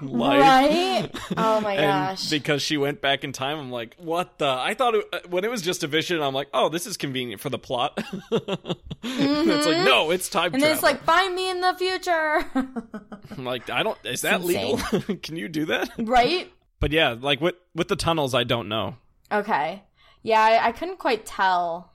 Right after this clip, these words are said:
Speaker 2: It was really difficult to tell. Um,
Speaker 1: Yeah.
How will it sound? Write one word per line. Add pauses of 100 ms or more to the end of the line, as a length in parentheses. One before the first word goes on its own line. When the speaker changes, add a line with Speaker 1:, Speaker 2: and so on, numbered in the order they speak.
(180)
Speaker 2:
It
was
really
difficult
to
tell. (560)
Um, (100)
Speaker 1:
Yeah.